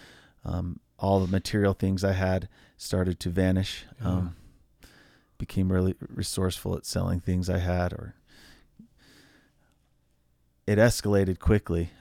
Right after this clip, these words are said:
Speaker 1: Um, and I think anybody who suffers from this, or anyone who loves someone who suffers from this, can see that pattern and how things can quickly escalate.
Speaker 2: Right.
Speaker 1: But yet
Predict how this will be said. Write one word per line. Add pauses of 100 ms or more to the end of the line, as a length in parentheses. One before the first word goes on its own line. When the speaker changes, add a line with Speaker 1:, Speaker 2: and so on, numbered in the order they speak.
Speaker 1:
Um, (1900)
and
I
think
anybody
who
suffers
from
this,
or
anyone
who
loves
someone
who
suffers
from
this,
can
see
that
pattern
and
how
things
can
quickly
escalate.
Speaker 2:
Right. (1200)
Speaker 1:
But
yet